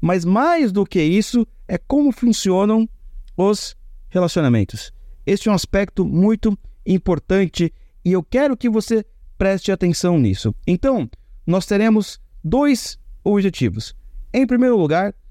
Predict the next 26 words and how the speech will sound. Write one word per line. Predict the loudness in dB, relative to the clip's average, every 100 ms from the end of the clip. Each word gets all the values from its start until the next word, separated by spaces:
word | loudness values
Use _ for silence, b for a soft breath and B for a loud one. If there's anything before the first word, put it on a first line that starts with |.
| -20 -12 -2
meu | 0
objetivo | 2 0 0 0
aqui | 0 2
não | 2
é | 2
dizer | 2 2 2 2 2 -2
se | -2 -2
o |
Tinder | 0 2 2 2 -2 -4
é | -4 -2
certo | 0 0 0 0
ou | 0
errado | 2 0 0 -2 -2
ou | -2
qualquer | -2 -2 -2 -2 -2
outro | 0 0 2 0 0 -6 -20 -14 -6
aplicativo | -2 -2 0 -2 0 0 0 -2 -6 -12 -4
de | -4
paquera, | -2 -2 0 0 0 -4 -14 -12 -2
mas | 0 2
é | 2
justamente | 0 0 2 2 0 -4 -8
a | -6
partir | -4 -2 -2 0 0
do | 2 -2
Tinder | -2 0 2 2 2 0